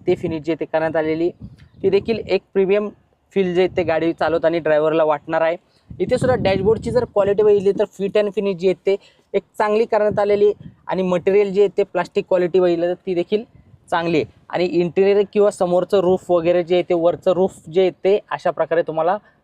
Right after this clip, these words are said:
बघायला मिळून जातं. आणि इकडच्या साईडला जे आहे ते ग्रॅब हँडल जे आहे ते देण्यात आलेले. असे एवढे फीचर जे आहेत ते गाडीमध्ये तुम्हाला मिळून जातात. आणि तुम्ही आतले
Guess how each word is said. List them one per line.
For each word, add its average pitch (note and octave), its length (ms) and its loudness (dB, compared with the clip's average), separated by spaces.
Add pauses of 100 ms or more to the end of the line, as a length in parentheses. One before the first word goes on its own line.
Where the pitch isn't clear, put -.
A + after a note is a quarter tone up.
(120)
बघायला D#3 300 2
मिळून E3 260 0
जातं. B2+ 220 -2 (280)
आणि F#3 300 -4
इकडच्या G#3 400 -2
साईडला G#3 300 0
जे G3+ 120 2
आहे G3 120 0
ते G#3 40 0
ग्रॅब F3 300 2
हँडल E3+ 260 0
जे E3 100 -2
आहे E3 80 0 (180)
ते A3+ 100 2 (280)
देण्यात C#3 320 0 (300)
आलेले. C#3+ 260 -2 (400)
असे F#3 220 0
एवढे A3+ 280 4
फीचर G#3+ 320 0
जे G3+ 120 2
आहेत F#3+ 140 -2
ते G#3+ 80 4
गाडीमध्ये F3+ 420 2
तुम्हाला F3+ 380 0 (240)
मिळून E3+ 320 0
जातात. C3 340 0
आणि C#4+ 280 0 (120)
तुम्ही B3+ 260 2 (220)
आतले G#3 300 -2